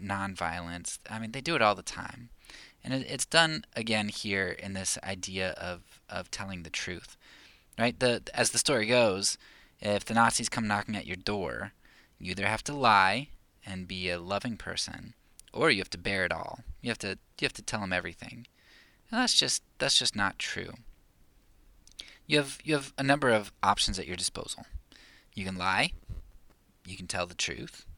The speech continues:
the whole truth. You can remain silent, or you can deceive and, or give, by giving a partial truth. And I would argue that the partial truth, we already talked about why deceit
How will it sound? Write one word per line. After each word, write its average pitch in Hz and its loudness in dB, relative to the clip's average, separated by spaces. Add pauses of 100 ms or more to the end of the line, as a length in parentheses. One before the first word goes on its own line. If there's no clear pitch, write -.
(120)
the - -14
whole 156 2
truth. - -4 (1040)
You 101 -4
can 101 0
remain 95 -2
silent, - -2 (1160)
or 90 -4 (280)
you 98 -6
can 98 -6
deceive - -2
and, 95 -8 (440)
or 87 -16
give, 92 -8
by 95 -2
giving 92 -6
a 90 -6
partial 185 -4
truth. - -8 (2500)
And 151 4
I - 8
would 156 6
argue 139 8
that 120 6 (320)
the 120 -8
partial 135 2
truth, - -2
we 127 0
already 113 2
talked 113 0
about - -4
why 104 4
deceit - -2